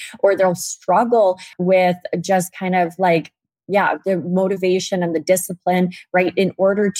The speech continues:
to kind of continue with a lot of these habits that they, they know they need to do, or they think they need to do in order to see the results that they want. And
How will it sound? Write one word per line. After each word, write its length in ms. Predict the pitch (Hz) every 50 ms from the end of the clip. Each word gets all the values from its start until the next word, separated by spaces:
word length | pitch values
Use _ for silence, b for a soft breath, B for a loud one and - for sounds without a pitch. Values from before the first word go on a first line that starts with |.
| -
to 140 | - 190 185
kind 180 | - 202 196 180
of 80 | 175 -
continue 680 | 190 180 175 - - - 214 233 269 269 233 180 160
with 160 | 160 185 180 -
a 40 | 175
lot 260 | 180 175 170 175 175
of 120 | 185 175 180
these 160 | 165 170 165
habits 580 | - - - 170 190 196 185 151 - - - -
that 180 | 180 165 - - -
they, 180 | 180 180 170 - B B B _ -
they 120 | 196 196
know 300 | 180 180 180 196 208 220
they 160 | 214 214 196
need 260 | 185 185 185 185 175 -
to 100 | - 165
do, 300 | 160 - 233 262 226 175
or 100 | 175 170
they 120 | 160 170
think 280 | - - 254 330 311 - -
they 80 | 202
need 220 | 185 175 170 160 160
to 80 | - 175
do 220 | 160 175 175 180
in 200 | - - 190 190
order 380 | - - 202 202 190 202 196 - - - -
to 260 | - 190 180 180 180
see 240 | 180 - - 185 180
the 100 | 175 180
results 440 | 170 180 170 - 170 160 156 - -
that 160 | 170 165 160 -
they 120 | 160 165
want. 460 | 156 156 170 180 165 - 87 165 - _
And 300 | - 185 180 180 185 180